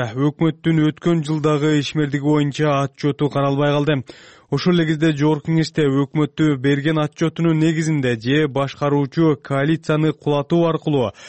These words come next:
кызматтан кетирүү планы иштелип жатканы айтылууда.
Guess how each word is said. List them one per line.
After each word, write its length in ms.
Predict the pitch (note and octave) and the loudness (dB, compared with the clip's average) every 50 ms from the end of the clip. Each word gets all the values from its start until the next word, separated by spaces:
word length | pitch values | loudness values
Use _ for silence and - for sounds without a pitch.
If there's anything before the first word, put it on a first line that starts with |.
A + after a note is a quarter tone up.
| - - - _ _ | -20 -20 -20 _ _
кызматтан 640 | - C#3+ C#3 D3+ D#3 C#3+ - _ - D#3 D#3 D3+ C3 | -4 -2 0 0 0 0 -2 _ -2 -2 0 -2 -2
кетирүү 540 | B2 C#3 C#3+ C3+ - - D3+ D#3 E3 D3+ - | -2 -2 -2 -2 -2 -2 0 0 0 0 0
планы 360 | - D#3 D#3 D#3+ E3 E3+ E3 | -2 0 0 0 2 2 2
иштелип 440 | D#3 - - - D#3+ D3+ C#3+ - - | 0 -2 -2 -2 -2 -2 -2 -2 -2
жатканы 400 | C#3 B2+ - - C3+ B2+ B2+ B2+ | -4 -4 -4 -4 -4 -2 -2 -2
айтылууда. 520 | A2+ - B2 B2 B2 A#2 B2+ B2 A#2+ A#2 | -2 -2 -2 -2 0 0 0 -2 -2 -4